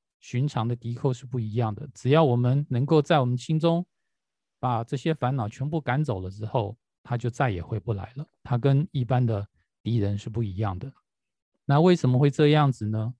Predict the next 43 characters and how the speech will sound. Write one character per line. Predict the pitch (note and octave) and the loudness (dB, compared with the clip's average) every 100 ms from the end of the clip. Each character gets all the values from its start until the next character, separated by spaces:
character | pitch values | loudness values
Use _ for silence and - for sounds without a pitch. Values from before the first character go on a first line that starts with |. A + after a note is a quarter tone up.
| - | -6
为 | D#3 | -2
什 | A#2+ | 0
么 | A2+ | 0
说 | C#3 | 0
赶 | C3 G#2 G2+ | 0 -2 -2
一 | A#2+ | -4
次 | - C#3+ | -2 -4
走 | - G2 | -2 -6
他 | - C3 | -6 -4
就 | C3 | -2
再 | C#3 B2+ | 0 0
也 | G2+ | -2
回 | G#2+ | -6
不 | G#2+ A#2+ | -6 -6
来 | G2+ G#2+ | -6 -4
呢？ | B2+ B2 _ _ _ _ _ - | -4 -6 _ _ _ _ _ -4
那 | A#2 G#2+ | -2 0
这 | - D3+ | 2 2
个 | |
道 | C3+ D3 | 4 4
理 | A#2 F#2+ | 2 -2
呢， | G#2 | -4
我 | A#2 G#2 | -4 -4
们 | G#2+ | -2
要 | A2+ A2 | 0 0
来 | F#2+ | -4
去 | F#2+ B2 | -4 -4
思 | - C#3+ | -2 0
维。 | B2+ F#2+ G#2+ _ _ _ _ - | 0 -2 -8 _ _ _ _ -4
那 | A2 | -2
下 | G#2 D#3+ D3 | 0 2 4
面 | D3 C3 | 4 4
呢， | A2 A2 | 2 0
就 | C#3 | -2
是 | B2+ A#2+ A2 G#2+ _ _ _ | -2 -2 -4 -6 _ _ _
讲 | G#2 F#2 | -10 -8
这 | A#2 | -6
个 | A2 | -2
道 | C3 A#2 | 2 2
理： | F#2+ A2 _ _ _ _ | 0 -10 _ _ _ _
说 | - B2 A#2+ - _ _ _ _ _ _ _ _ _ _ _ _ _ _ _ _ _ | -4 0 0 -4 _ _ _ _ _ _ _ _ _ _ _ _ _ _ _ _ _
烦 | - B2 E3 | -2 2 4
恼， | D3+ G#2 G2 | 4 2 -2